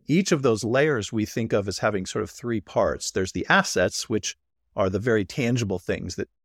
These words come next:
probably take up space on a drive somewhere, right? Like, uh, files and, you know, code and design assets and all of that. Then there's processes, which really define how the humans doing the systems work interact.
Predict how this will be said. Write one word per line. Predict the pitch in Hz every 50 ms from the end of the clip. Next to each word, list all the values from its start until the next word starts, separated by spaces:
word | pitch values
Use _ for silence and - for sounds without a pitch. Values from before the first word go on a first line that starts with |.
| _ _ -
probably | - 135 117 107
take | - - 147 127 -
up | 107 85
space | - - - - 107 98 98 -
on | 117 98
a | 90
drive | 87 - 95 90 92 92 92 95 92
somewhere, | - - 92 90 90 85 80 80 82 -
right? | 92 95 92 92 71
Like, | 92 92 -
uh, | - - - -
files | - - 101 95 104 107 95 92 87 82 -
and, | - 92 92 87 85 82 - _ _ _ _ _ -
you | 92
know, | 85
code | 85 - - - 131 117 110 104 104 101
and | 92 92
design | 92 101 95 107 104 107 113 110
assets | 101 95 95 - - 80 - -
and | 117 104
all | 101 101 92
of | 98
that. | 131 123 104 - _ _ _ _ _ _ _ _ _ -
Then | 135 151 196
there's | 202 156 127
processes, | - _ - - - 156 165 151 - 113 104 - - 117 98 95 101 -
which | 107 104 104 -
really | 123 123 127 139 135
define | 110 117 - - - 117 110 107 98 95
how | 95 - - 110 107 110 110 107 107 120 -
the | -
humans | 101 - - - 156 160 180 170 139 104 92 92 92 92 - - -
doing | 107 123 113 107 107
the | 101
systems | 98 - - - 135 - - 123 104 95 95
work | 110 113 98 90 _ -
interact. | 123 117 107 95 98 98 85 71 - - -